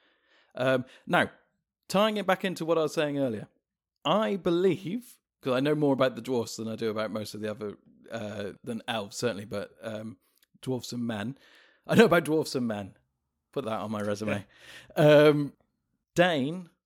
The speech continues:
Speaker 1: spoilers for the book, he dies at the Dale. Or Dale. So I think he,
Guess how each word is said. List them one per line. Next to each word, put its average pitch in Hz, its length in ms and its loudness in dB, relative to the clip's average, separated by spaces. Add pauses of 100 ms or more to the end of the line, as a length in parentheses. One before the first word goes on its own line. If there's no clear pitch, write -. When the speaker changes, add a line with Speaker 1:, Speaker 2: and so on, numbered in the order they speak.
Speaker 1:
spoilers 165 540 4
for - 100 -8
the 123 120 -6
book, 123 420 2 (200)
he 175 460 -6 (160)
dies 123 560 -2
at 123 140 -14
the 120 80 -14
Dale. 107 440 -8 (920)
Or 104 160 -8
Dale. - 420 -16 (1080)
So - 180 -10 (140)
I 165 280 0
think - 640 -10 (1300)
he, 147 400 -6